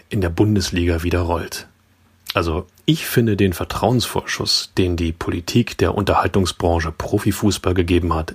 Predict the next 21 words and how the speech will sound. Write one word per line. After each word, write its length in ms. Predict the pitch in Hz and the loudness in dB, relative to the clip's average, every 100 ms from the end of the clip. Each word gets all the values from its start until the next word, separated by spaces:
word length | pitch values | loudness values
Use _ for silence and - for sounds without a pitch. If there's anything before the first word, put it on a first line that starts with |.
| - | -2
enorm. 400 | 87 78 - - - - - - - - - - _ | -2 -2 -6 -10 -16 -20 -20 -20 -20 -20 -20 -20 _
Da 100 | - | -6
ist 120 | - 90 | -4 -4
es 120 | - | -2
doch 200 | 85 - | -2 2
nur 260 | 98 98 | 2 4
richtig, 540 | 90 110 - 90 - - - - - - | 4 2 -2 -8 -12 -14 -20 -20 -20 -4
wenn 160 | 82 82 | -2 2
dieses 260 | 92 87 | 2 0
Vertrauen 540 | - 85 - 85 82 87 | -2 -4 -2 0 0 -2
auch 160 | 87 | -2
gerechtfertigt 720 | - 92 110 - 90 87 - | 0 2 2 0 -2 -2 -8
wird. 300 | 85 - - - _ _ _ _ _ | -10 -10 -16 -20 _ _ _ _ _
Von 300 | - 85 80 | -2 -2 -2
Facebook-Videos 880 | - 127 139 - 101 107 104 107 98 | 0 0 2 0 2 2 4 4 2
ist 180 | - - | -2 -2
in 80 | 95 | 0
diesem 280 | 95 104 95 | 2 2 0
Zusammenhang 560 | 104 90 87 85 90 | 2 2 0 0 0
also 400 | 92 87 - 104 - | 0 0 -2 -4 -4
abzusehen. 640 | - - 95 - 85 | -4 -6 -6 -6 -8